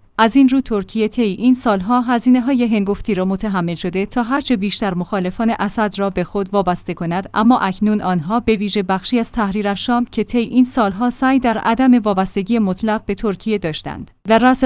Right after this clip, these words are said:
قدرت یک کشور و در مرحله دولتسازی قرار گرفتند. این تغییر وضعیت و شرایط نیروهای تحت امر ترکیه اثرگذار است.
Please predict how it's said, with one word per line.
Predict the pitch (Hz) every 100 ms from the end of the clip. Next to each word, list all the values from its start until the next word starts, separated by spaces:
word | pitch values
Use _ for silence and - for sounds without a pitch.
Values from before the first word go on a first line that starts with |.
| 247
قدرت | 202 220 220
یک | 220 214 240
کشور | 196 160 202 220 247
و | 190
در | 185
مرحله | 185 190 190 214 233 254
دولتسازی | 247 202 180 165 185 170 254
قرار | 247 165 151
گرفتند. | 143 147 151 151 139 - - - -
این | 269 208
تغییر | 277 220 208 185
وضعیت | 180 180 196 196 202
و | 202
شرایط | 190 - 240 240 254
نیروهای | 247 214 214 226 269 233
تحت | - 233
امر | 240 - 214 214
ترکیه | - 208 185 226 220
اثرگذار | 202 233 196 165 160 160
است. | - -